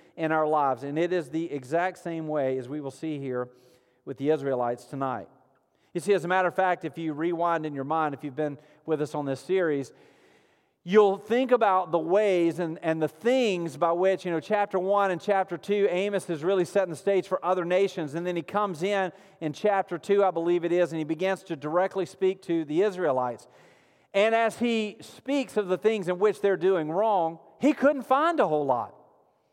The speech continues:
Think about it. It wasn't necessarily what they were doing that was the problem with Amos. You see, there were only a few small things that Amos points out that the Israelites were doing wrong. Leavened bread, for example,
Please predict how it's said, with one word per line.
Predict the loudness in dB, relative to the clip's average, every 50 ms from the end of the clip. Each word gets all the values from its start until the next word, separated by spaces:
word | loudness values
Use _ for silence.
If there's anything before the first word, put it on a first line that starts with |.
| _ _ _ _
Think | 2 2 2 2
about | 2 2 2 2 0 -2
it. | -6 -10 -18 -20 -20 -4 4
It | 6 6 6
wasn't | 6 6 6 6 4 2 0 0
necessarily | 2 2 2 2 0 -4 -4 2 2 4 4 4 4 2 2 2 0 -2 -4
what | -8 -6 -2 2 4 4 4 4 2 0 -2 -6 -4
they | 0 2 4 4 4
were | 2 2 0
doing | 0 0 0 2 2 2 2 2 0 -4 -10 -14 -20 -20 -20 _ 0
that | 2 2 2 4
was | 2 0 0 0
the | -2 -4
problem | 0 0 2 2 2 2 0 0 -2 -2 -2 -2
with | -2 -2 0 0
Amos. | -2 -2 -4 -6 -8 -10 -12 -14 -20 _ _ _ _ _ _ _ _ _ _
You | -2 -2
see, | 0 0 -2 -2 -2 -6 -12 -18 -20 -4
there | 4 6 6 6
were | 6 4 4
only | 2 2 0 2 2 2 2
a | 0
few | 0 0 -2 -2 -4
small | -4 -4 -2 0 0 0
things | 0 0 0 0 0 -4 -8 -10 -10 -4
that | -2 -2 0
Amos | 0 -2 -2 -4 -4 -6
points | -6 -4 -2 -2 -2 -2 -2
out | 0 0 2 0 0 -2
that | -4 -6
the | -2 0 0
Israelites | 0 0 0 0 0 0 0 -2 -2 -6
were | -6
doing | -4 -4 -4 -4 -4 -2
wrong. | -2 -2 -4 -4 -8 -12 -18 -8
Leavened | -2 2 2 2 2 2 -2 -4 0
bread, | 0 0 2 2 0 -2 -2
for | -2 -2 -2
example, | -2 -4 -6 -6 -6 -8 -10 -14 -18